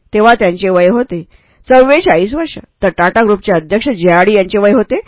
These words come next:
अठ्याहत्तर वर्ष. जेआरडींकडे टाटा ग्रुपचा अध्यक्ष या नात्याने कारभार आला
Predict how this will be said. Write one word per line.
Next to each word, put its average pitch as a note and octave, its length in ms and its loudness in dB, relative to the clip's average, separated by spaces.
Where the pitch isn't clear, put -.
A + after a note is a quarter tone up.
अठ्याहत्तर E4 560 0
वर्ष. E3+ 220 -4
जेआरडींकडे B3 760 2
टाटा G3+ 320 2
ग्रुपचा G3+ 360 0
अध्यक्ष F3 340 -2
या G3 180 2
नात्याने F#3 380 -2
कारभार E3+ 380 -2
आला G3+ 160 -4